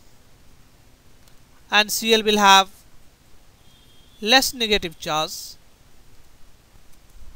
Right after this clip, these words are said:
and positive charge on this carbon gets neutralized.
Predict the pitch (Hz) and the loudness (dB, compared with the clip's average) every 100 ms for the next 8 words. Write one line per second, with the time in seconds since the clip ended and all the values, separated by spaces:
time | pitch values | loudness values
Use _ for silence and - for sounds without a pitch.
0 | - - - - - - - - 202 202 | -20 -20 -20 -20 -20 -20 -20 -8 -2 -2
1 | 185 269 285 - 269 - 247 226 208 208 | -2 -8 -6 -6 -8 -4 2 2 2 -4
2 | 214 262 - 233 185 147 139 139 - - | -6 -6 0 2 2 0 -14 -18 -20 -20
3 | - - - - - - - - - - | -20 -20 -20 -20 -20 -20 -20 -20 -20 -20
4 | - - 175 247 - 214 240 262 262 196 | -20 -16 -6 -4 -6 -12 -14 -6 0 0
5 | 139 120 - | 0 -10 -20